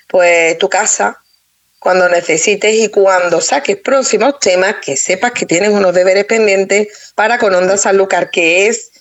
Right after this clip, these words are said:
mandándolo, porque así nuestros oyentes te van a seguir y, y va a estar, pues, totalmente informado de todos, mm, tus temas, el de ahora, de encaje, y los que vamos a ver que vas a tener una,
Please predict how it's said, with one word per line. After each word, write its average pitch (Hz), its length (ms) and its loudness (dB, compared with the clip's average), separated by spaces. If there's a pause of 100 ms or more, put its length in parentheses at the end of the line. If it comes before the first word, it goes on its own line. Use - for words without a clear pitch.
(500)
mandándolo, 185 920 0
porque 262 440 0
así 208 580 -2
nuestros 180 340 0
oyentes 175 500 0
te 185 80 2
van 170 180 0
a 190 80 0
seguir 175 520 -2 (480)
y, 190 580 2
y 190 80 0
va 180 100 2
a 185 40 -4
estar, 214 360 -2
pues, 170 240 -4
totalmente 214 460 0
informado 185 460 2
de 190 160 2
todos, 175 340 0 (140)
mm, 170 260 -2
tus 160 180 -2
temas, 170 440 0
el 143 260 2
de 131 80 0
ahora, 185 480 2
de 190 80 -2
encaje, - 560 -4
y 220 160 0
los 180 300 2 (760)
que 170 180 -2
vamos 156 280 -2
a 160 80 2
ver 170 280 0 (420)
que - 120 -2
vas 175 120 2
a 165 80 -2
tener 170 380 2
una, 170 180 2